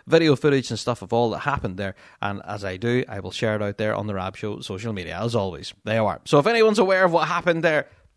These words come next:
please keep us informed. We would love to know more. All right. Okay, also talking about competitions that fly under the radar.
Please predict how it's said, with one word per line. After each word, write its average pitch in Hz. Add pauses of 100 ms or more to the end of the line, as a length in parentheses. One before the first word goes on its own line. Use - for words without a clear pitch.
(160)
please 196
keep 170
us 151
informed. 123 (220)
We 123
would 120
love 113
to 107
know 101
more. 76 (100)
All 165
right. 110 (920)
Okay, 196
also 233
talking 214
about 190
competitions 165
that 120
fly 139
under 123
the 110
radar. 135